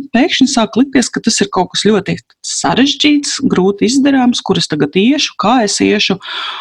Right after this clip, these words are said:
un tā tālāk. Un es negāju ļoti ilgu laiku uz bibliotēku. Un man jāsaka, ka manu, manu bibliotēku, tā teikt, ieradumu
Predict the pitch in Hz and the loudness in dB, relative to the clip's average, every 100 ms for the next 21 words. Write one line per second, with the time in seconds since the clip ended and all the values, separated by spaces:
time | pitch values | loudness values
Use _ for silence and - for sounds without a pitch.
0 | - 165 180 170 165 165 - 330 311 220 | -12 -4 0 2 0 0 2 2 2 0
1 | - 196 294 - - 247 339 285 190 151 | 2 2 2 0 2 2 4 2 2 2
2 | 156 185 233 277 269 196 214 196 196 214 | 2 2 2 2 2 0 2 2 2 0
3 | 190 196 170 - - - - 202 - _ | 0 0 0 -4 -6 -8 -6 -8 -8 _
4 | 190 190 196 196 208 262 226 254 247 208 | 2 4 4 4 4 4 4 2 0 -2
5 | - 196 190 202 226 233 202 - - - | -2 0 2 4 4 2 0 -8 -20 -20
6 | - - _ 196 214 226 202 - - 240 | -20 -20 _ 2 4 2 2 -2 -4 -4
7 | 190 240 247 220 180 175 185 180 190 190 | 0 2 4 2 2 0 0 0 0 -2
8 | 180 190 196 202 - 220 277 285 214 214 | 0 -2 0 0 2 2 4 2 2 4
9 | 208 208 | 4 2